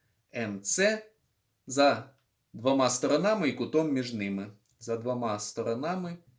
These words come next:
і кутом між ними. Ось такий розв'язок цієї четвертої задачі. Все, розглянули всі чотири завдання самостійної роботи.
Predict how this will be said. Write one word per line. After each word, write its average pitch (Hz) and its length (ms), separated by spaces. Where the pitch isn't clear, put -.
і 117 120
кутом 147 500
між 120 240
ними. 95 340
Ось 139 180
такий 135 260
розв'язок 175 680
цієї 139 520
четвертої 120 520
задачі. 101 380
Все, 139 220
розглянули 135 460
всі 135 200
чотири 139 300
завдання 117 440
самостійної 120 580
роботи. 165 480